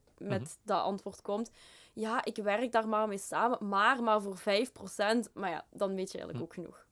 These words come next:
Speaker 2: Om af te sluiten, wat is een, een leuk fotoverhaal dat je nog zou willen delen?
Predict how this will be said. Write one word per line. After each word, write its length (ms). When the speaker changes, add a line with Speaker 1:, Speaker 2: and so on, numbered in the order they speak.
Speaker 2:
Om 140
af 180
te 100
sluiten, 380
wat 140
is 120
een, 280
een 160
leuk 240
fotoverhaal 1120
dat 160
je 60
nog 180
zou 180
willen 260
delen? 240